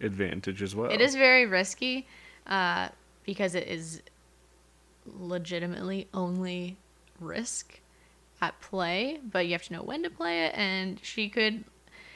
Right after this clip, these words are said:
Speaker 2: she could even, like, sell it to another player for fire tokens. It's kind of, having an advantage is exactly that. It is an advantage. So that's my pick this week.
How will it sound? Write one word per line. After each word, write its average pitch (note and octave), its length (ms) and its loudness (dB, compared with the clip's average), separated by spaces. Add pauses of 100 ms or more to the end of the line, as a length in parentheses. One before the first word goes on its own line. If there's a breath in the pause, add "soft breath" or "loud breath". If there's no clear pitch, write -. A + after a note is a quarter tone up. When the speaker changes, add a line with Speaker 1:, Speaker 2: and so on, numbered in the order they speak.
(140 loud breath)
Speaker 2:
she C4+ 200 -2
could D#4+ 100 6
even, E4+ 260 6
like, E4+ 280 4
sell G3 340 2
it A#3+ 120 2
to B3+ 100 0
another B3 260 2
player A3 720 4
for F#3 180 -4
fire F#3 300 4
tokens. F3+ 420 -6
It's F#3 380 -2 (100)
kind F#3+ 240 -6
of, G3+ 220 -8 (960 soft breath)
having B3+ 340 8
an C#4 80 2
advantage A#3 640 4
is G3+ 420 -2
exactly F#3 460 -6
that. - 320 -12
It G3+ 140 -8 (120)
is F#3+ 220 -6
an F#3 160 -2
advantage. G3+ 760 -10
So G3+ 340 -10 (1120)
that's A3+ 240 2
my F3 140 -2
pick F#3+ 340 -2
this G#3+ 220 -2
week. B3 280 0